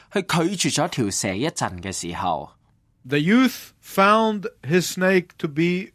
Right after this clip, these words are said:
Speaker 2: very persuasive.
Speaker 1: 個青年人發現條蛇講嘅嘢好有說服力。
Speaker 2: So he tucked the snake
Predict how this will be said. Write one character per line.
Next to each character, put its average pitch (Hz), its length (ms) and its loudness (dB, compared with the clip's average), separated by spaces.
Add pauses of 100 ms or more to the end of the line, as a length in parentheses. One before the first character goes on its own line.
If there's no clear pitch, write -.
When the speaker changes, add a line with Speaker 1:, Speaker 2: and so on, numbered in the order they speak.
Speaker 2:
very 160 300 2
persuasive. 127 840 -6 (200)
Speaker 1:
個 285 100 0
青 311 280 2
年 185 160 2
人 143 200 0
發 202 300 0
現 165 240 0
條 139 240 2
蛇 - 240 -2
講 131 580 0
嘅 220 120 0
嘢 160 280 2 (240)
好 208 480 0
有 160 220 2
說 120 260 0
服 110 240 -8
力。 101 160 -4 (800)
Speaker 2:
So 180 320 0
he 160 280 0
tucked - 280 -2
the 190 100 -2
snake 185 460 -2